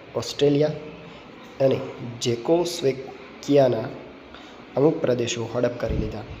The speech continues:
તો બીજી બાજુ ઇટાલીમાં મુસોલિનીએ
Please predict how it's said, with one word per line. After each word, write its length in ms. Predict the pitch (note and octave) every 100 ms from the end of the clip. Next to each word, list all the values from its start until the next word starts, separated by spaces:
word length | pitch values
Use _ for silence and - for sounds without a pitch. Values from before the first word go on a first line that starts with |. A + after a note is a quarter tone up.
| - - - - -
તો 40 | -
બીજી 260 | A#2 C#3 F3+
બાજુ 300 | B2+ G#2+ - - - - -
ઇટાલીમાં 540 | C3 D#3 C3 A2 G#2+ G#2 - - - - A#2
મુસોલિનીએ 680 | A#2+ - D3+ C#3+ B2 A2 G#2+